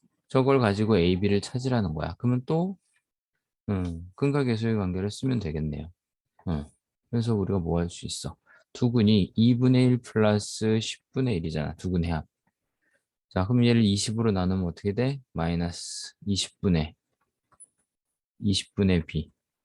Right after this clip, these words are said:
이렇게. 그러니까 일 차항계수 부호 반대니 얘가 이십분의 A가 되는 거고요. 자, 두 근의 곱은 어떻게 되는 거야? 이분의 일, 십분의 일이 이십분의 B다 이 소리죠.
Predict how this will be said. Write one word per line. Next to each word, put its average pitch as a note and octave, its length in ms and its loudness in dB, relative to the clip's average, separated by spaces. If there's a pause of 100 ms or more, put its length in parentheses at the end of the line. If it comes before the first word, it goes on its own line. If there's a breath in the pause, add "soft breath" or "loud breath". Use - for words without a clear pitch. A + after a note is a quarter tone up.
(180)
이렇게. - 400 -8 (600 soft breath)
그러니까 C3+ 380 2
일 A#2 240 2
차항계수 A#2+ 640 2
부호 A2 240 -2
반대니 F2 640 0
얘가 E2+ 320 -2
이십분의 A2 640 -6
A가 A2 320 0
되는 D2+ 240 -4
거고요. D2 300 -14 (440 loud breath)
자, G2+ 140 -2
두 A#2+ 180 -4
근의 C3 200 2
곱은 A2+ 260 2
어떻게 F2+ 220 -4
되는 E2 180 -2
거야? E2 220 -6
이분의 F2+ 420 2
일, C#3 300 0 (720)
십분의 G#2+ 440 0
일이 B2+ 320 0
이십분의 F#2 640 -4
B다 G#2+ 580 2
이 - 60 -6
소리죠. - 360 -14